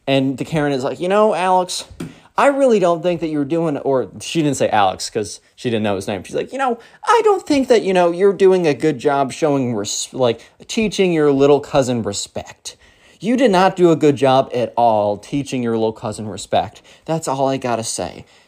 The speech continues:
It's not very respectful of you. Uh, y-, y-, you know, he's looking up to you. He needs a good teacher, and you're honestly not a good teacher for him. I'm sorry to break it to you, but you're not teaching him respect. I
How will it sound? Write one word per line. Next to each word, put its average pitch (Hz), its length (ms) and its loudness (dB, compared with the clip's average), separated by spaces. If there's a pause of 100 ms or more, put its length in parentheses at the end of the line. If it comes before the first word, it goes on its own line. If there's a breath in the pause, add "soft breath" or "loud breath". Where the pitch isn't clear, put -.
It's 160 180 -4
not 208 200 2
very 196 260 4
respectful 139 640 -2
of 117 140 -2
you. 120 140 -2
Uh, 147 160 0
y-, 175 220 -4
y-, 185 220 -10
you 208 80 -6
know, 214 220 0
he's 247 300 -4
looking 226 260 0
up 131 220 -4
to 151 100 -6
you. 151 320 4 (320 loud breath)
He 226 180 4
needs 226 240 4
a 170 60 4
good 139 240 4
teacher, 135 580 2 (220 loud breath)
and 151 160 -2
you're 254 160 2
honestly 233 500 0
not 175 320 -2
a 226 60 4
good 214 200 0
teacher 247 380 -4
for 185 200 -8
him. 135 300 -6 (220 loud breath)
I'm 180 160 -4
sorry 139 320 -2
to 165 60 -6
break 180 340 0
it - 100 -8
to - 120 -8
you, 117 240 -2 (220 soft breath)
but 143 80 -4
you're 185 140 0
not 240 220 0
teaching 190 320 -4
him 160 240 -2
respect. 101 540 -8 (320 loud breath)
I 247 400 2